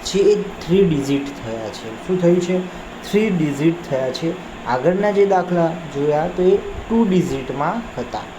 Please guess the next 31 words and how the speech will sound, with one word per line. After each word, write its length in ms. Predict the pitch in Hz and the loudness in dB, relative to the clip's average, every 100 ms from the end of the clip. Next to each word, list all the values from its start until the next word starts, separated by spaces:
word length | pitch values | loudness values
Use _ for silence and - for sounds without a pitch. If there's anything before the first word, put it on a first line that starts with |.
| - - - - - - | -16 -16 -16 -16 -12 0
અને 240 | 175 214 - - 196 151 | 0 0 -6 -12 -8 2
જે 120 | 196 | 4
રૂલ 280 | 175 208 202 | 4 4 4
હતો, 400 | 170 175 180 208 - - - - - - - - - - | 2 2 0 0 -6 -16 -16 -16 -16 -16 -16 -16 -16 -4
જે 140 | 135 | 0
રૂલ 260 | 127 160 - | 4 4 4
હતો 500 | 151 139 156 190 - - | 0 -2 2 2 0 -4
એ 40 | 147 | -4
પણ 160 | - 190 | -2 0
કેવો 240 | 220 226 | 2 2
હતો? 280 | 220 202 220 262 | 2 0 -2 -2
સેમ 360 | - 269 214 | -4 0 0
હતો 260 | 147 113 123 - - - - - | 0 -4 -10 -12 -14 -16 -14 -6
કે 80 | |
the 160 | 208 185 | 0 0
sum 280 | 208 - 196 | 0 -2 0
of 140 | 226 226 170 | 0 0 2
last 320 | 185 208 - | 2 0 0
digit 500 | 220 214 175 151 165 160 147 | 0 2 2 4 2 0 -2
being 240 | 139 127 | -2 -2
ten 160 | 117 101 - - - - | -4 -4 -8 -16 -16 -14
એટલે 140 | - 180 | -2 0
કે 100 | 220 | 2
લાસ્ટ 480 | 220 226 233 - 180 | 0 2 0 -2 -2
ડિજિટ. 460 | 139 117 123 123 - - - - | -2 0 -2 -2 -10 -16 -16 2
તો 100 | 226 | 2
અહીં 300 | 196 214 208 | 4 2 0
જોઈએ 300 | 156 151 156 | -2 0 0
તો 160 | 156 185 165 | 4 2 4
બસો 440 | 143 143 - - | 2 2 0 2
ને 140 | 233 | 4